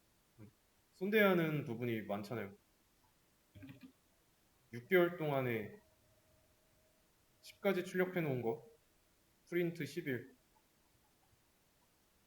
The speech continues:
이거 한 줄 다 추가해야 되니까. 음.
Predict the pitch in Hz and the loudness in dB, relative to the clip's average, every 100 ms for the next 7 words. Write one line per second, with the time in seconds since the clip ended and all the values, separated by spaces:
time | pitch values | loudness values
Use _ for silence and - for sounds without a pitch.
0 | _ _ 120 113 123 - - - 185 185 | _ _ -10 -4 -4 -4 -12 -6 0 0
1 | 165 - - - - 113 170 180 131 110 | 0 -6 -18 -12 -10 -6 0 0 0 -4
2 | - 95 - _ _ _ _ _ _ _ | -8 -10 -14 _ _ _ _ _ _ _
3 | _ - 98 | _ -20 -20